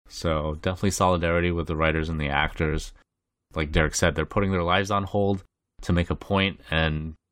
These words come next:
to fight for equal pay and for better treatment from the studios. And it's not an easy thing to do. So we hope we can get to a, a resolution and a compromise that works for them.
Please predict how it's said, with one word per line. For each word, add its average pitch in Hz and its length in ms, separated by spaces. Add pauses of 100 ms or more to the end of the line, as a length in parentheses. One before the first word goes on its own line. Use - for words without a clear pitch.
(580)
to 82 560 (300)
fight 95 240
for 92 120
equal 87 280
pay 107 420
and 87 160
for 80 420 (320)
better 85 200
treatment 95 400
from 80 540 (340)
the - 80
studios. 92 840 (120)
And 73 560 (440)
it's - 160
not 90 140
an 87 100
easy 82 220
thing 80 200
to 80 80
do. 69 240
So 69 440 (400)
we 76 80
hope 85 220
we 82 80
can 73 420 (420)
get 82 200
to 80 260
a, 73 320 (360)
a 82 60
resolution 80 760
and 71 140
a 71 200
compromise 73 520
that - 140
works 71 220
for - 120
them. 71 240